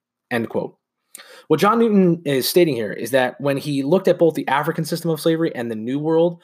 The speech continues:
or European system, what he found was that the African system appeared to be much more humane and existed without the racism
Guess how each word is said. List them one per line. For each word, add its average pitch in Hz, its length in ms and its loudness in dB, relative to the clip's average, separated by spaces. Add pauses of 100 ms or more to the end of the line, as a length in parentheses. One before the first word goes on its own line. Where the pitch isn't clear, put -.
(120)
or 120 120 0
European 135 420 -2
system, 170 360 -4 (340)
what 139 100 2
he 123 60 -2
found 160 440 0
was 117 80 -6
that 120 100 -6
the 120 140 -8
African 170 400 -2
system 110 400 -10
appeared 160 380 -4
to 151 60 -6
be 123 120 -4
much 131 340 -4
more 170 200 4
humane 131 640 -2
and 120 100 -6
existed 117 580 -4 (220)
without 131 300 2
the 117 80 0
racism 135 800 -2